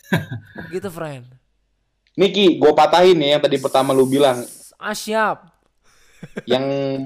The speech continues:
Speaker 3: bum-, yang matahari itu mengelilingi bumi.
Speaker 2: Ya.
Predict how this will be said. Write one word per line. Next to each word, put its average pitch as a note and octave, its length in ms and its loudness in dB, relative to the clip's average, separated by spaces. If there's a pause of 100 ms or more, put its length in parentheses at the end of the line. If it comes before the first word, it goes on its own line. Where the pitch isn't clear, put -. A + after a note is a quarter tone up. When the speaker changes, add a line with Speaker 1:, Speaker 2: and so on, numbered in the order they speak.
(220)
Speaker 3:
bum-, C3 380 -4
yang B2+ 200 0
matahari C3 760 0
itu F3 320 2 (880)
mengelilingi D3+ 760 2
bumi. C#3 400 -4 (2750)
Speaker 2:
Ya. D#3 380 -12